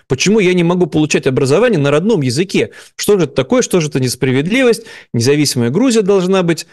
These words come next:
В итоге Грузия-то стала независимой, но с этим вот сталинским наследием. И Сталин, ну тоже я уже забегая вперед, тогда расскажу, потому что потом, когда вот он стал уже великим могучим вождем и неплохо писал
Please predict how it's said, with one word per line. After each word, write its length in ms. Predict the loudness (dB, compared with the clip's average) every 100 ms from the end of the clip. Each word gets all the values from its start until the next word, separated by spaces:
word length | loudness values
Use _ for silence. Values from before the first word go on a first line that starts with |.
| -14 -6
В 40 |
итоге 240 | -2 0
Грузия-то 340 | 0 0 0 -4
стала 300 | 0 2 2
независимой, 600 | 2 0 0 0 -2 -4
но 60 | -2
с 80 |
этим 200 | -2 -2
вот 160 | -2 -2
сталинским 500 | 0 0 0 -2 -6 -6 -16 -4
наследием. 680 | 0 0 2 0 0 -2 -2 -10 -20 -6
И 60 | -4
Сталин, 460 | 0 2 2 2
ну 100 | 0
тоже 240 | 0 0 2
я 120 | 0
уже 100 | 0
забегая 320 | 0 0 0
вперед, 340 | 0 0 0 -2
тогда 460 | -4 -2 -2 -4 -4
расскажу, 500 | -4 -2 -2 0 0
потому 300 | 0 -2 -2
что 140 | -4
потом, 440 | -4 -2 0 2 0
когда 320 | -2 0 0
вот 180 | 0 -2
он 100 | -4
стал 260 | -4 -2
уже 300 | -2 -2 -4 -6 -20 -12 -4
великим 340 | -2 0 0
могучим 480 | 0 0 -2 -2 -2
вождем 480 | -2 0 0 2 0
и 40 |
неплохо 420 | -2 0 0 -2
писал 480 | -6 -4 -2 -4 -6